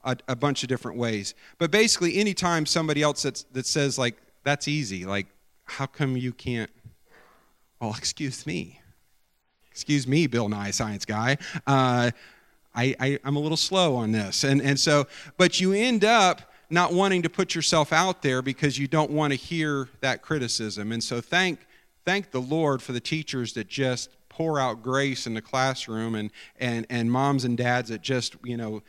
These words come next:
as, as best as we can to be patient with our kids so they don't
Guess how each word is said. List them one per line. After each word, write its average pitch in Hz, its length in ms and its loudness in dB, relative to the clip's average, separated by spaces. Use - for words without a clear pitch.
as, 120 280 -6
as 117 120 -6
best - 320 2
as 120 140 -6
we 123 100 -2
can 147 320 -2
to 127 60 -2
be 110 140 -4
patient - 420 -8
with 120 180 -10
our 104 120 -8
kids 139 400 -2
so - 100 -6
they 113 140 -4
don't 127 300 0